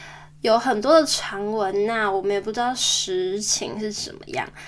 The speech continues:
我们只知道，就是果戈里他这一生也是有非常多的痛苦，包括晚年也是忧郁症啊，等等等。那相信他对于自己的国家身份认同也是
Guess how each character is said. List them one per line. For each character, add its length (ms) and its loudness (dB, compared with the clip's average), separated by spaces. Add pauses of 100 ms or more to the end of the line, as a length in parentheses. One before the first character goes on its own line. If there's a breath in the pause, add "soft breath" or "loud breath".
(360 loud breath)
我 80 -2
们 240 2
只 160 -10
知 160 -6
道， 280 4
就 140 -8
是 140 -4
果 200 -6
戈 200 -4
里 100 -2
他 180 -6
这 160 -4
一 60 0
生 160 -2
也 100 -2
是 220 -2
有 140 0
非 200 -10
常 200 -4
多 180 -6
的 180 -2 (120)
痛 260 -4
苦， 420 -10
包 160 -4
括 280 -2
晚 200 0
年 280 -2
也 100 -4
是 160 -6
忧 220 0
郁 180 -2
症 320 -6
啊， 260 -8 (640 loud breath)
等 220 -4
等 300 -4
等。 200 -8 (580 loud breath)
那 380 -10 (140)
相 320 4
信 180 2
他 220 -2
对 240 -2
于 60 -2
自 200 -6
己 200 -8
的 100 -6
国 240 -6
家 260 -4
身 300 -2
份 220 -4
认 180 -4
同 240 -12
也 100 -10
是 240 -6